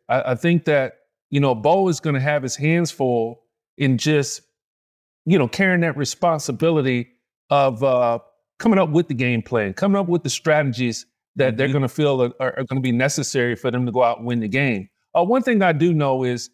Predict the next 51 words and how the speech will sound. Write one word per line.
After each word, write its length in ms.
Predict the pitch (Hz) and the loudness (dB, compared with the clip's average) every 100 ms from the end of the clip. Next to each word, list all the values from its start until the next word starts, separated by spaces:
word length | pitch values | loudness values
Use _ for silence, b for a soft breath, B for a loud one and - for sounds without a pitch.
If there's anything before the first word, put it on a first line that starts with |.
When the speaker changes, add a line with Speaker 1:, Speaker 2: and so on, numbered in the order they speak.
| _ _ _ | _ _ _
Speaker 1:
he's 160 | 202 196 | 2 4
gonna 160 | 208 | 4
have 160 | 175 175 | 2 2
the 80 | 151 | 2
luxury 480 | 160 165 - 151 | 0 -2 -4 0
of 100 | 135 | 0
having 540 | 107 156 160 139 127 120 139 | 2 2 2 0 -2 -4 -4
an 100 | 135 | -4
experienced 720 | 127 - 160 170 156 123 - | -2 -2 0 2 2 -2 0
play 180 | 160 165 | 0 0
caller, 520 | - 127 120 113 107 _ _ _ _ | 0 0 2 -2 -6 _ _ _ _
uh, 160 | 131 131 | 2 2
in 200 | 160 147 | 4 2
the 60 | |
building 680 | 120 143 151 147 147 143 135 | 2 2 2 0 -2 -4 -4
on, 240 | 147 139 139 | -4 -4 -2
on 140 | 139 | -4
the 120 | 127 131 | 0 2
offensive 420 | 147 165 143 135 | 2 0 -4 -2
side 240 | - 135 | 0 0
of 80 | 131 | 0
the 60 | 110 | -2
ball 240 | 131 127 | 0 -2
specifically 720 | - 120 170 151 127 123 117 - _ _ - | -4 -4 -2 -2 -4 -2 -4 -6 _ _ -4
in 140 | 127 | -4
Scott 340 | - 147 127 | 0 0 0
Turner. 400 | - 139 120 92 _ | -2 -2 -2 -6 _
You 80 | 120 | -2
know, 100 | 120 | -2
Scott 380 | - 139 120 - | 0 0 0 -2
Turner 420 | 151 147 127 117 _ _ _ _ | -2 0 -2 -6 _ _ _ _
is, 340 | 131 123 127 123 | -2 2 2 4
Speaker 2:
Mm-hmm. 40 | |
Speaker 1:
uh, 300 | 120 117 - | 4 2 -2
is 80 | 117 | -8
a 60 | |
part 260 | 120 151 151 | -2 0 0
of 80 | 131 | -2
the 80 | 127 | -2
offensive 440 | 131 131 131 - | -2 -2 -6 -8
staff 380 | - 131 131 123 | -4 0 0 0
at 100 | 110 | -6
the 60 | 92 | -2
Raiders. 480 | 131 143 123 110 - _ _ 135 | 0 0 -2 -6 -12 _ _ -6
And 120 | 127 | -2
so 180 | 151 139 | 2 2
I, 200 | 139 127 | 0 -2
I'm 100 | 127 | -4
sure 280 | - 180 | 0 2
that 160 | 156 117 | 2 -2
Scott 400 | - - 156 151 | -4 0 0 0